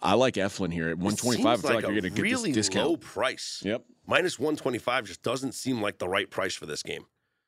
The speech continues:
Speaker 2: So it kind of scares me a little bit. Kind of makes me think, like,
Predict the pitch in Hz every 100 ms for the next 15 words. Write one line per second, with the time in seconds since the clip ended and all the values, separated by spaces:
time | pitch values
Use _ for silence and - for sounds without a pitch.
0 | _ _ _ - - 104 92 - 147 147
1 | 113 - - - - 117 143 170 175 185
2 | 196 - _ _ _ _ _ - 131 113
3 | 113 - 104 - 113 104 98 90 -